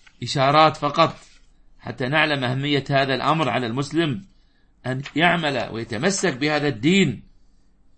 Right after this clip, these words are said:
دين الله عز وجل متين يحتاج منا إلى قوة وجدية في التمسك به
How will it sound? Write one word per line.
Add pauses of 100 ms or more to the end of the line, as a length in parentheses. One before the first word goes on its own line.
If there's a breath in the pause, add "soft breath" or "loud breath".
(280)
دين
الله
عز
وجل
متين
يحتاج
منا
إلى
قوة (600)
وجدية (560)
في
التمسك
به